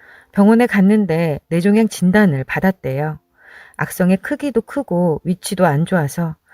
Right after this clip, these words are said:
수술도 못한다고 한 거죠. 그래서 자기를 찾아와서 부탁했대요. 저와 헤어지려고 하는데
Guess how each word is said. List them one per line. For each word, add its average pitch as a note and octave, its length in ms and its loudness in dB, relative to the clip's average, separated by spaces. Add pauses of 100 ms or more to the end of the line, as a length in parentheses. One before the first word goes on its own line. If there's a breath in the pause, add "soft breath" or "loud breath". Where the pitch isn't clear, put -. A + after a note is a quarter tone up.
(300 loud breath)
수술도 A3 560 -2
못한다고 F3 580 0
한 F3 180 0
거죠. G#3 280 0 (720 soft breath)
그래서 A#3 280 2
자기를 G3+ 440 0
찾아와서 A3 840 -2
부탁했대요. E3+ 880 -6 (540 loud breath)
저와 F3 240 2
헤어지려고 A3 640 2
하는데 G#3+ 520 -2